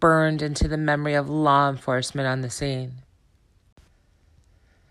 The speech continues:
Inside the van were handcuffs, ropes, magazines on bondage.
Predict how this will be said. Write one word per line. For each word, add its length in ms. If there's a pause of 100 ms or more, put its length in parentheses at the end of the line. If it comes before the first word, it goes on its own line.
(540)
Inside 460
the 100
van 280
were 80
handcuffs, 800
ropes, 480
magazines 1120
on 280
bondage. 800